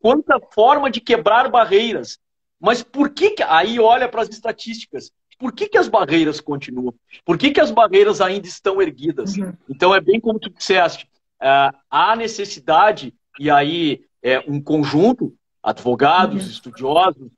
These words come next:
Speaker 1: Ministério
Speaker 2: Uhum.
Speaker 1: Público, juízes, de fazer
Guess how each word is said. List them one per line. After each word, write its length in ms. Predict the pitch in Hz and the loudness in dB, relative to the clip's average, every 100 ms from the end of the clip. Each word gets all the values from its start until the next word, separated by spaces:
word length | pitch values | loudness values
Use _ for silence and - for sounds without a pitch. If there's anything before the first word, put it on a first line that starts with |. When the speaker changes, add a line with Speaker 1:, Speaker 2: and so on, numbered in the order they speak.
| _ | _
Speaker 1:
Ministério 340 | 139 196 160 147 | -10 -4 -2 -2
Speaker 2:
Uhum. 60 | |
Speaker 1:
Público, 460 | - 196 180 170 151 | -2 -2 -2 -6 -4
juízes, 500 | 143 151 214 180 139 | -2 -2 -2 -4 -8
de 100 | 147 | -10
fazer 640 | - 165 143 147 208 240 | -4 -4 -2 2 2 2